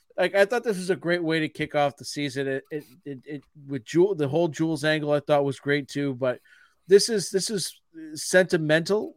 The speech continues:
sentimentally got a, got a high pick for me because of, um, you know, I love watching it with, with Megan. It's, I know it's one of her favorite episodes, and I think just overall, it's, it's a great story. The comedy's great, um, and, uh, it,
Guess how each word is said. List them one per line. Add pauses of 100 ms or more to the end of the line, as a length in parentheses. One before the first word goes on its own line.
(120)
sentimentally
got
a,
got
a
high
pick
for
me
because
of,
um,
you
know, (300)
I
love
watching
it
with,
with
Megan.
It's,
I
know
it's
one
of
her
favorite
episodes,
and (260)
I
think
just
overall,
it's,
it's
a
great
story. (180)
The
comedy's
great, (380)
um, (260)
and,
uh,
it,